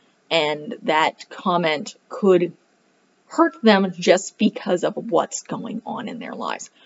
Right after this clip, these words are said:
Or someone like me who is naturally very, very reserved, except for when I'm in, say, a position like this where I'm acting as a specialist,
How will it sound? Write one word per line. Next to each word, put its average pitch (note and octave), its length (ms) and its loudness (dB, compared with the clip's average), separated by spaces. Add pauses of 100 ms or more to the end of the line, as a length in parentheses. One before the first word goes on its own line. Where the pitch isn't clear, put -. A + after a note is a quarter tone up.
(280)
Or F3+ 420 8 (480)
someone G3+ 360 6
like E3+ 300 0
me E3 340 -4 (120)
who D#3+ 400 4
is D3+ 420 -4
naturally F#3+ 420 -2
very, E3 220 0
very F3 220 -6
reserved, D#3+ 520 -4 (640)
except - 380 4
for G3+ 100 4
when E3 220 0
I'm D#3+ 340 -2
in, D3+ 320 -6
say, - 280 0
a - 40 -4
position E3 420 -4
like D#3+ 200 -6
this - 240 -6
where - 220 -4 (420)
I'm F3+ 200 6
acting E3 360 -4
as E3 140 -2
a D#3+ 80 -4
specialist, - 680 -8